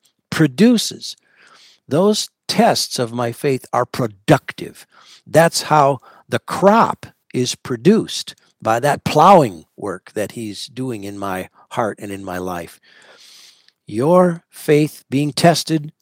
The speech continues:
produces steadfastness, and let steadfastness have its full effect, that you may be perfect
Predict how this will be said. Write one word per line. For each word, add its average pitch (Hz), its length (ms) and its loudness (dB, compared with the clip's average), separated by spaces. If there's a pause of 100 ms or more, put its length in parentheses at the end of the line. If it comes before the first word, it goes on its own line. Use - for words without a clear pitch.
(420)
produces 139 640 0
steadfastness, - 1080 -4 (260)
and 110 160 -8
let 147 180 2
steadfastness 143 840 -2
have 131 240 -4
its - 120 -10
full 135 220 -6
effect, - 480 -6 (240)
that - 160 -8
you 131 160 -4
may 135 160 -4
be 120 180 -10
perfect - 720 -4